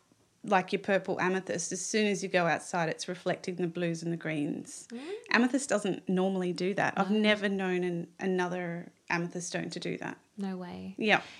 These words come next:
Speaker 2: It's gotta be some kind of special South American amethyst of some
Speaker 1: Yep.
Speaker 2: sort from some place. But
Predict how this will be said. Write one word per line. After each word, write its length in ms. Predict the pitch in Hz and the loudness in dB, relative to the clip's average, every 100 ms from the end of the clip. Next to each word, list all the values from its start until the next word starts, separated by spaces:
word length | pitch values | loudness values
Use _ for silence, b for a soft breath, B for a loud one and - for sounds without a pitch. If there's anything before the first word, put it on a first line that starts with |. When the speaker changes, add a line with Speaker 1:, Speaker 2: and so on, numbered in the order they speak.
| - | -2
Speaker 2:
It's 160 | 208 | 0
gotta 220 | - 208 208 | 4 6 6
be 160 | 214 | 4
some 280 | 190 170 175 | 2 0 -2
kind 460 | - 185 170 175 170 | 0 2 2 2 0
of 340 | 170 156 170 | 0 -2 -6
special 760 | - - - 170 160 - 165 170 | -8 -10 -2 0 0 2 2 2
South 420 | - - 147 160 | 0 0 0 2
American 760 | 165 160 175 165 - 170 165 170 | 2 4 4 2 2 2 2 0
amethyst 580 | 165 160 160 175 160 - | 0 0 -2 -6 -6 -6
of 120 | 160 | -6
some 240 | - 160 165 | -2 -2 2
Speaker 1:
Yep. 160 | 220 | 2
Speaker 2:
sort 300 | 170 156 - | 2 0 -4
from 240 | - 170 165 | -4 -4 -2
some 260 | 170 165 | -2 -2
place. 480 | 165 170 156 165 - | -2 -4 -4 -6 -2
But 260 | - 170 | 2 2